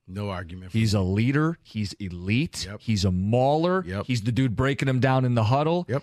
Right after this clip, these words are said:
Speaker 2: He is a pillar.
Speaker 1: Yep. No matter what, you keep him at all costs.
Speaker 2: He might be one of one. Aidan Hutchinson, your only pass rusher.
Speaker 1: Hold on. David, am I allowed to speak upon this? 'Cause you know I didn't go to the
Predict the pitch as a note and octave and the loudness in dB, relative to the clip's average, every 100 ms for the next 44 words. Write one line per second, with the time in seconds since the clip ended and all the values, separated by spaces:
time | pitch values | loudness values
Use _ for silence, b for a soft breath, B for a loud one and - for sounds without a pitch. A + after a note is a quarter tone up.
0 | - - C3 B2+ C3+ - - G3+ A2+ - | -6 -2 0 2 0 -2 -2 0 0 -4
1 | - _ A2 - - G#2 A#2 B2 B2+ C3 | -14 _ -8 -8 -10 -4 0 2 4 4
2 | D3+ D#3+ _ _ F#2+ G2 - C3 C3 B2+ | 2 0 _ _ -20 -16 -10 -8 -2 0
3 | C3 B2+ _ - F#2 D#2 F#2 G2+ - F2 | 0 -2 _ -14 -12 -6 -2 -2 -2 -10
4 | C2 - - _ _ _ _ - E3+ F#3+ | -12 -16 -20 _ _ _ _ -6 -2 -2
5 | B2 C#3+ B2+ C#3 E3 D#3+ A#2+ D3 A#2 D2+ | 0 -2 -2 -2 0 0 0 0 0 -4
6 | - _ _ _ _ _ _ _ _ D3+ | -14 _ _ _ _ _ _ _ _ 0
7 | F#3 G3+ G3 F3+ C#3 G2 G2 - - C3 | 2 2 2 0 -2 -4 -6 -10 -4 -4
8 | - - G3 G#3+ E3+ C3+ D#3+ - _ _ | 0 2 4 4 2 2 0 -6 _ _
9 | _ _ _ - F3 D#3+ - B2 F2+ - | _ _ _ -2 0 2 2 0 0 -2
10 | D#2 - - A#2 - - - B2 D3+ E3+ | -6 -8 -6 -4 -6 -14 -16 -2 0 2
11 | D#3+ F3 F#3+ F3+ F3 C#3+ - - E3 - | 4 4 4 4 2 0 -2 -2 -2 -2
12 | - D3+ D3 D3 - B2 G#2 B2+ B2+ B2 | -2 0 2 0 -2 -6 -4 -2 0 2
13 | A#2+ A#2+ A#2 G#2 F#2+ | 0 0 2 0 -2